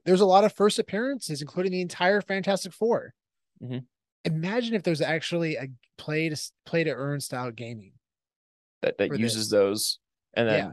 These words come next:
Speaker 2: in addition to them being usable and having value in a game, they also happen to be first appearances as well. Like, it's
Speaker 1: Crazy combo. But would you actually play with these assets? I know we've talked about that in the past.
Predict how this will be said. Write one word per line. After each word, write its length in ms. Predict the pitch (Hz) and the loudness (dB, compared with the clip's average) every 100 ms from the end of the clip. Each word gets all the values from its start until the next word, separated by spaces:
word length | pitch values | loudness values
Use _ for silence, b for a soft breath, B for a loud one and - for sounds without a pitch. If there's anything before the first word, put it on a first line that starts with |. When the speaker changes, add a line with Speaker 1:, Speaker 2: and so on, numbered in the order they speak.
| - | -2
Speaker 2:
in 100 | 160 | 4
addition 360 | 143 139 135 135 | 6 8 6 4
to 60 | 117 | 4
them 180 | 110 | 4
being 160 | 107 104 | 2 -2
usable 340 | 104 104 104 | -2 -2 0
and 80 | 104 | 4
having 200 | 107 107 | 2 2
value 280 | 107 98 98 | 0 0 -2
in 80 | 98 | -4
a 40 | |
game, 380 | 101 92 85 92 - | -4 -4 -6 -12 -4
they 100 | 104 | 4
also 200 | 104 104 | 4 4
happen 160 | 101 - | -2 -2
to 60 | |
be 80 | 80 | -10
first 180 | 107 113 | -8 -10
appearances 400 | - 62 - - | -8 -8 -8 -14
as 120 | 60 | -8
well. 220 | 73 - _ - | -6 -6 _ -10
Like, 180 | 71 - | -8 -8
it's 300 | - - - _ _ | -10 -12 -16 _ _
Speaker 1:
Crazy 320 | - 175 139 | -2 0 0
combo. 440 | 123 110 104 104 - b b b b - | -6 -12 -12 -14 -14 b b b b 0
But 80 | 196 | 8
would 180 | 190 170 | 8 8
you 100 | 214 | 4
actually 360 | 214 - 247 | 2 0 -2
play 580 | 147 131 160 175 180 180 | -4 -6 -4 0 0 0
with 220 | 131 147 | -2 -8
these 180 | 151 135 | -8 -8
assets? 420 | 123 139 - 120 | -6 -8 -8 -10
I 40 | 135 | -8
know 100 | 143 | -6
we've 120 | 135 | -6
talked 220 | - 143 | -8 -10
about 200 | - 139 | -8 -8
that 100 | 139 | -6
in 40 | 117 | -8
the 80 | 117 | -12
past. 520 | - 165 160 - | -4 -2 -2 -4